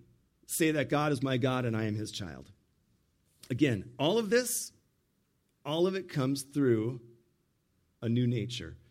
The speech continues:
through regeneration. Uh, so Isaiah, Isaiah fifty-one, God says to Israel that all of his children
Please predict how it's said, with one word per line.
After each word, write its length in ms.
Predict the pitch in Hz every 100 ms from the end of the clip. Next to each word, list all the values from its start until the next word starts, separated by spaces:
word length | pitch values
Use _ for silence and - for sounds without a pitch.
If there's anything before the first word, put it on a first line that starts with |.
| _ _
through 300 | 135 131 - - -
regeneration. 840 | 131 131 120 123 110 104 98 73 - - - - _ -
Uh, 80 | 202 - - -
so 440 | - 185 170 175 - - _ _ _
Isaiah, 500 | 165 151 143 139 98 - - 139
Isaiah 340 | 123 139 180
fifty-one, 680 | - 156 190 156 101 113 123 -
God 260 | 135 147
says 540 | - 131 107 117 120 - - _ _ _ -
to 140 | -
Israel 480 | 139 120 104 98 92 - _ _
that 320 | 117 110 104 - - _ _ _ _ _ _ -
all 280 | 135 160 185
of 100 | 156
his 260 | 180 180
children 600 | - - 131 131 185 202